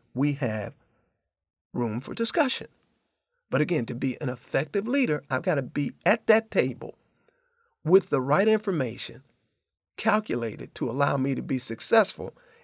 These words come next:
in those negotiations. And if they result, frankly, in a, uh, an impasse where we are below two dollars, this may be a deal that I simply have to walk away from.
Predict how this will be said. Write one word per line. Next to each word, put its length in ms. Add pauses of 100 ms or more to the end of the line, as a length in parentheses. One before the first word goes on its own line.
(120)
in 140
those 260
negotiations. 880 (380)
And 120
if 180
they 160
result, 540 (220)
frankly, 500 (520)
in 320
a, 260 (100)
uh, 300
an 120
impasse 680
where 120
we 140
are 80
below 600
two 220
dollars, 540 (720)
this 260
may 240
be 280
a 60
deal 480 (540)
that 160
I 80
simply 540
have 200
to 100
walk 280
away 180
from. 220